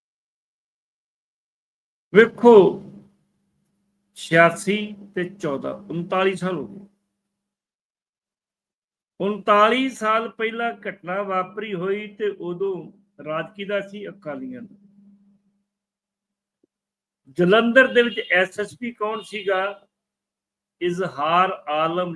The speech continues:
ਸ਼੍ਰੋਮਣੀ ਅਕਾਲੀ ਦਲ ਦਾ ਸੀਨੀਅਰ ਮੀਤ ਪ੍ਰਧਾਨ। ਡੀ ਸੀ ਕੌਣ ਸੀਗਾ? ਦਰਬਾਰਾ ਸਿੰਘ ਗੁਰੂ। ਭਾਵੇਂ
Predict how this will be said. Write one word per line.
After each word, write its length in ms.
ਸ਼੍ਰੋਮਣੀ 840
ਅਕਾਲੀ 340
ਦਲ 180
ਦਾ 140
ਸੀਨੀਅਰ 440
ਮੀਤ 240
ਪ੍ਰਧਾਨ। 400
ਡੀ 200
ਸੀ 260
ਕੌਣ 280
ਸੀਗਾ? 600
ਦਰਬਾਰਾ 500
ਸਿੰਘ 380
ਗੁਰੂ। 300
ਭਾਵੇਂ 320